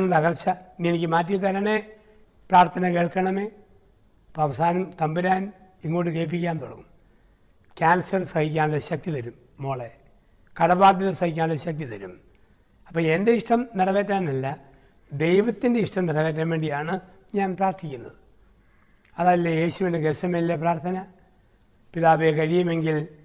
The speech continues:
ഈ കാസ കടന്നു പോകട്ടെ." പക്ഷേ കാസ കടന്നുപോയില്ല, കുടിക്കാനുള്ള ശക്തി ക്രിസ്തുവിന് കിട്ടി. കാസ മാറ്റണമെന്നാണ് പ്രാർത്ഥിച്ചത്, കാസ മാറിയില്ല, പക്ഷെ കാസ കുടിക്കാനുള്ള ശക്തി കർത്താവിന് ലഭിച്ചു.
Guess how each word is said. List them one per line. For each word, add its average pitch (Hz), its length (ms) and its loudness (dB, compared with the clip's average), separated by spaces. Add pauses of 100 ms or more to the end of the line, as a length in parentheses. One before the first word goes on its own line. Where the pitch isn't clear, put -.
(220)
ഈ 190 40 4 (100)
കാസ - 280 2 (580)
കടന്നു 147 320 -2
പോകട്ടെ." 120 360 -10 (460)
പക്ഷേ 185 300 -2
കാസ 185 240 2 (540)
കടന്നുപോയില്ല, 180 640 0 (760)
കുടിക്കാനുള്ള 220 560 0 (120)
ശക്തി 165 300 -2 (300)
ക്രിസ്തുവിന് 147 480 -8
കിട്ടി. 113 220 -14 (920)
കാസ 160 200 4 (200)
മാറ്റണമെന്നാണ് 202 500 0
പ്രാർത്ഥിച്ചത്, 156 500 -2 (380)
കാസ 160 180 -2 (160)
മാറിയില്ല, 180 420 0 (160)
പക്ഷെ - 240 -4
കാസ 175 220 -4 (460)
കുടിക്കാനുള്ള 196 560 0
ശക്തി 156 300 -4 (320)
കർത്താവിന് 143 460 -2
ലഭിച്ചു. 120 320 -10